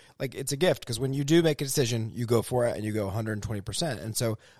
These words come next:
what is the advice there that you give to somebody who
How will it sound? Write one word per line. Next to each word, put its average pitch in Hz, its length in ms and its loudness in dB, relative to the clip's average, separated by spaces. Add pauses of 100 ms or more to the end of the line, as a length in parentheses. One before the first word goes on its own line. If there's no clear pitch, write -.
what 147 180 0
is 135 100 -4
the 123 140 0
advice 117 440 2
there 107 300 2
that 104 200 -4
you 104 100 -6
give 123 200 0
to 120 60 -4
somebody 107 480 0
who 104 380 -2